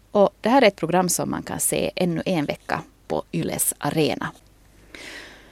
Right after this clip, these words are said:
Ett färskt försök att faktiskt dra nytta av våra krigsbarns erfarenheter har faktiskt nyligen gjorts. I Svenska litteratursällskapets olika arkiv finns en hel del material från vinter- och fortsättningskriget.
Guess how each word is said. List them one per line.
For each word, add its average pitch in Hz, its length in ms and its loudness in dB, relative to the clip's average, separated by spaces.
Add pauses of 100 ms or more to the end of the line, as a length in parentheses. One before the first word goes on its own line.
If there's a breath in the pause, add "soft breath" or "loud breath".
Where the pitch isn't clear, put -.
(400 loud breath)
Ett 233 140 2
färskt - 480 2
försök - 720 2
att 180 140 0
faktiskt - 540 2
dra 147 220 4
nytta - 380 0
av 139 80 2
våra 143 200 0
krigsbarns - 800 -2
erfarenheter - 840 0 (100)
har 185 80 -2
faktiskt - 500 -6
nyligen 175 520 4
gjorts. - 420 0 (540 loud breath)
I 247 240 8
Svenska 247 420 4
litteratursällskapets - 1400 0
olika 151 380 -2
arkiv 160 580 -2
finns 220 240 -2
en 233 80 0
hel 269 300 4
del 170 240 2
material 160 480 2
från - 300 -6
vinter- 147 380 0
och - 60 -8
fortsättningskriget. - 1120 -2